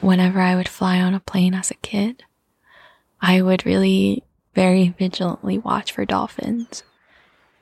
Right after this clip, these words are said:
I think overall, a wandering imagination comes in very handy on long plane rides.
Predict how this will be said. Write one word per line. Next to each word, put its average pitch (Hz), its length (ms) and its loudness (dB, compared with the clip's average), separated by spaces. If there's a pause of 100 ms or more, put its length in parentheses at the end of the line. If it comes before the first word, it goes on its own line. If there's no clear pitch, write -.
(680)
I 190 160 2
think 180 380 2
overall, 180 720 2 (180)
a 190 120 2
wandering 185 640 0
imagination 196 840 -2
comes - 340 -2
in 208 160 0
very 214 240 0
handy 208 560 -2 (460)
on 214 300 -6 (840)
long 196 220 2
plane 196 320 -2
rides. - 720 -14